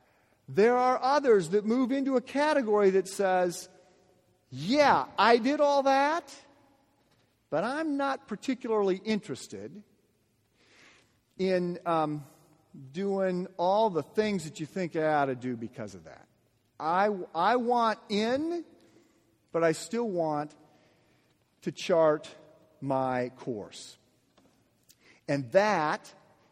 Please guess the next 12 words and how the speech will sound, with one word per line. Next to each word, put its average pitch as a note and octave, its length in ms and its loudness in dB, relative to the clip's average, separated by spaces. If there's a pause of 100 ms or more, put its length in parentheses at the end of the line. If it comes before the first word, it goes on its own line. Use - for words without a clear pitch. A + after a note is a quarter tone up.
(160)
is E3 200 2
why E3+ 260 4
I D#3 220 6
would D#3 220 -2
say B2 580 -10 (1200)
believing G3 960 0 (720)
in C#3+ 200 -6
God C3 600 -2 (680)
is C#3 200 -2
not B2 260 -6
enough. C3+ 460 -8 (1120)
Right? D#3 100 -20